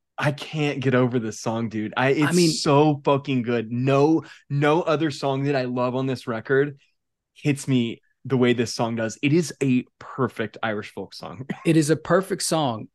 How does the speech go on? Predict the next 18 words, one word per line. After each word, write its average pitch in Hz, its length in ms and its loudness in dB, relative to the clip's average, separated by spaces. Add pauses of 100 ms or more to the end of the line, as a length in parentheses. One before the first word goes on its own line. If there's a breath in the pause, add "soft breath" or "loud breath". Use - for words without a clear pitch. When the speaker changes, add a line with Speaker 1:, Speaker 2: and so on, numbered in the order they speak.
(140)
Speaker 2:
to - 140 -2
the 135 120 -2
point, - 280 -8 (160)
and 156 80 -6
a 135 60 -2
perfect 156 420 2
Irish 143 400 2
song 104 360 -8 (180)
to - 100 -4
the 131 80 0
point 143 360 0
that 117 260 -2 (560)
I, 147 540 2 (420)
for 127 160 2
a 110 120 -4
very 147 640 4
long 127 360 4
time, 127 340 -6